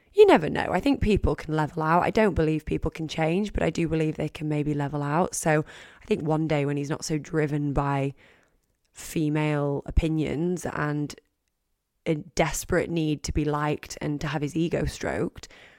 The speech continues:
then he might be okay. I d-, I don't know. But <sighs> I just don't think we should be giving toxic, manipulative people a platform, because I think it's gonna mess with some more girls' heads, and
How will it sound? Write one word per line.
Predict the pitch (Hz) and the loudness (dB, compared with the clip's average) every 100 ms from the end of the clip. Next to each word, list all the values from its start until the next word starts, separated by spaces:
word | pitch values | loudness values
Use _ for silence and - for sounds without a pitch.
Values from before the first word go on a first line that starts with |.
| _ - | _ 0
then | 196 | 2
he | 226 | 4
might | 240 240 | 2 0
be | 233 | 0
okay. | 226 254 277 175 - | 0 4 4 4 2
I | |
d-, | - | 2
I | 269 | 4
don't | 269 247 | 4 4
know. | - - _ - - - - - - _ _ _ - | 2 -8 _ -20 -20 -20 -20 -20 -20 _ _ _ 2
But | 233 202 - | 4 4 2
<sighs> | - - - - - - | 2 6 8 8 4 2
I | |
just | 165 190 - | -2 -2 2
don't | 185 165 | 2 2
think | 185 170 | 0 -4
we | |
should | 170 180 | -4 -4
be | 175 | -4
giving | 175 165 165 165 156 | -2 -2 0 -2 -4
toxic, | - - - - - 170 - - | -4 -4 -4 -6 -4 -2 -4 -6
manipulative | 165 156 160 - 156 - 160 | -4 -2 -2 -2 -4 -4 -6
people | 165 156 - | -2 -2 -2
a | - | 0
platform, | 170 180 - 151 147 | 0 -2 -2 -4 -4
because | 151 - | -6 -6
I | 170 | -6
think | 156 160 | -4 -6
it's | 151 - | -6 -6
gonna | 156 | -2
mess | 156 151 - | -2 -2 -4
with | 151 | -6
some | - - 160 | -8 -6 -2
more | 156 151 | -2 -2
girls' | 160 151 147 | -2 -4 -4
heads, | - 165 143 - | -4 -4 -4 -6
and | 139 151 | -6 -6